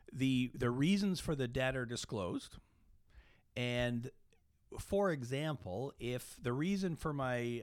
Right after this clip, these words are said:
uh, bankruptcy was gambling,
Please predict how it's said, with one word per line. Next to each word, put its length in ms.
uh, 360
bankruptcy 640
was 720
gambling, 580